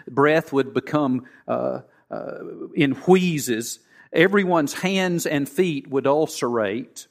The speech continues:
The tendons would draw, and so that the hands would become like claws and the toes would draw like, um, claws. Slowly, the sufferer from leprosy would become an entire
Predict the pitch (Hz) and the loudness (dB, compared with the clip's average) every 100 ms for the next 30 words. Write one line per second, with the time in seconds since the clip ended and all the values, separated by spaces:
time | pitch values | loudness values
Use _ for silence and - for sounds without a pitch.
0 | _ _ _ - 131 - 202 196 160 135 | _ _ _ -4 -4 0 0 2 2 2
1 | 123 127 120 113 131 131 131 127 - 131 | 0 -2 -2 0 2 4 4 2 -2 -2
2 | 120 120 143 147 156 147 135 127 131 - | -2 -2 -2 0 -2 -2 -4 -2 -4 -4
3 | 135 127 123 123 - 127 120 120 117 104 | -2 0 0 -2 -2 0 2 2 -2 -6
4 | 104 - _ - 156 143 127 117 113 104 | -6 -10 _ -2 0 2 0 -2 -4 -4
5 | 110 120 107 104 101 - 113 104 - _ | 0 2 2 2 -2 -2 -2 -2 -4 _
6 | _ _ _ _ - 98 98 104 - _ | _ _ _ _ -6 -4 -6 -10 -18 _
7 | _ - - _ - 127 104 104 - _ | _ -20 -20 _ 0 4 4 2 -4 _
8 | - - - 196 208 196 139 127 120 - | -8 -4 2 6 8 6 6 2 -2 -4
9 | - 175 160 - 135 120 113 - 120 113 | -2 0 -2 -2 -2 0 -2 -2 -4 0
10 | 131 143 143 120 - 127 113 107 113 - | 2 0 0 -6 -4 -4 -4 -4 -6 -4
11 | 139 127 117 110 - 151 143 127 113 | -2 0 -2 -4 0 0 2 0 -2